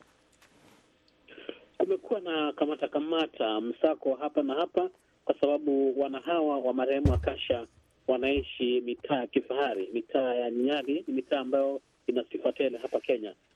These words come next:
Mara kwa mara nyumba zao zimepekuliwa na maafisa wa polisi. Kuna wakati kaka yao mkubwa aliuawa katika kisa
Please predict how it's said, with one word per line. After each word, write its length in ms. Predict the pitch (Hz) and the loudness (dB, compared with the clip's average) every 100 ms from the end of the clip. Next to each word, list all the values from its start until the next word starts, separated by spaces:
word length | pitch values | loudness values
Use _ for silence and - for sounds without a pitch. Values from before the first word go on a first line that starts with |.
| _ | _
Mara 220 | 147 139 | 0 0
kwa 140 | - 127 | 0 0
mara 240 | 139 135 | 2 0
nyumba 240 | 127 123 | 0 0
zao 180 | 120 143 | 2 2
zimepekuliwa 560 | 123 123 117 - 131 139 | 0 -4 -6 -4 0 0
na 60 | |
maafisa 420 | 120 123 - - 131 | -2 -4 -4 0 0
wa 60 | |
polisi. 640 | - 135 135 - - 151 - _ _ _ | 2 0 0 0 2 2 0 _ _ _
Kuna 180 | - 135 | 0 0
wakati 360 | 131 - 190 - | 0 0 -2 0
kaka 280 | 143 - | -2 0
yao 180 | 156 208 | 0 0
mkubwa 460 | 160 - 233 202 160 | -2 -2 0 2 2
aliuawa 480 | 160 160 185 180 139 | 2 2 2 0 0
katika 320 | 143 - 135 | -4 -4 -6
kisa 340 | - 170 147 | -2 0 -2